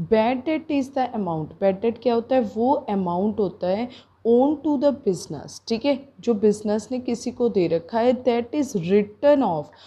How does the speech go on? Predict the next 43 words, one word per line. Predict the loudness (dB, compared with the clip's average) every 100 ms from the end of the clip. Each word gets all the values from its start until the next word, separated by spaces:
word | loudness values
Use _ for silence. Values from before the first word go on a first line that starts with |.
| _ _
अब | 2 2
हमने | 2 0 0 0
उसे | -2 -2 0
राइट | 2 0 0
ऑफ | -2 0
कर | -2 0
दिया, | 2 2
अब | 2
हमने | 0 2 2
उसे | 0 2
लॉस | 4 6 6 6 4 -4
डिक्लेयर | -4 0 2 0
कर | 0 -4
दिया, | -2 -2
रिटन | -4 -4 -4
ऑफ | -2 -4 -4
का | -4
मतलब | -4 0 0 0 -4 -8 -4
अपनी | -4 -2 -2
बुक्स | -2 -4 -8 -4
में | -2
से | 0 0
निकाल | 0 0 4 6 6
दिया, | 2 -2 -4
उसे | -4 -4 -2 0 0
एक | 0
बार | 2 2
डिक्लेयर | 0 2 4 4
कर | 4 0
दिया, | 0 -4 -4 -6
क्या, | 0 2 2 -2 -16 -8
लॉस, | -4 -4 -6 -12 -10
ठीक | -6 0
है, | 0 -2 -14 -20 -6
because | -2 2 4 4 2 -4
it | -8 -4
has | -2 -2 -2
become | -8 -4 -6 -4 -4
irrecoverable, | -4 -6 -8 -10 -8 -10 -10 -8
ठीक | -4
है, | -4
क्यों, | 0 2 2
क्योंकि | 2 -6 -6